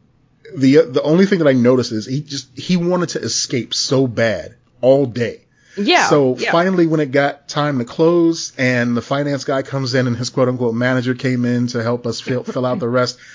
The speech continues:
Speaker 1: he left. I've never
Speaker 2: Yeah.
Speaker 1: had that happen before, where a guy, before the deal is done, just leaves.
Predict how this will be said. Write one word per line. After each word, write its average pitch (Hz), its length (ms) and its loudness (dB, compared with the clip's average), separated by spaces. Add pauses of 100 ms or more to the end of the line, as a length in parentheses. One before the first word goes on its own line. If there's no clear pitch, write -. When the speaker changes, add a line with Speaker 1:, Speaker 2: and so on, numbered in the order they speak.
(180)
Speaker 1:
he 226 120 4
left. 165 480 2 (480)
I've 156 140 0
never 190 240 4
Speaker 2:
Yeah. 196 120 6
Speaker 1:
had 185 100 4
that 180 140 2
happen 160 340 -2
before, 127 400 0
where 120 240 2
a 113 80 0
guy, 139 480 0
before 123 420 0
the 165 80 4
deal 147 300 4
is 120 120 -2
done, 117 480 0 (600)
just 123 260 0
leaves. 117 840 -2